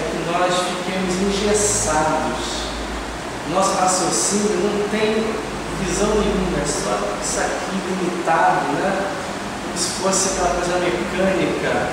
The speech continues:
imutável. E aí o que acontece? Você decora a regra, o que é obrigado a decorar, né? Que você queira, também isso aqui não causa, pelo menos pra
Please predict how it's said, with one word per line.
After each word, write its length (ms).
imutável. 960
E 60
aí 120
o 40
que 60
acontece? 800
Você 420
decora 600
a 80
regra, 640
o 100
que 60
é 60
obrigado 640
a 80
decorar, 480
né? 240
Que 180
você 280
queira, 400
também 460
isso 120
aqui 280
não 240
causa, 540
pelo 320
menos 240
pra 140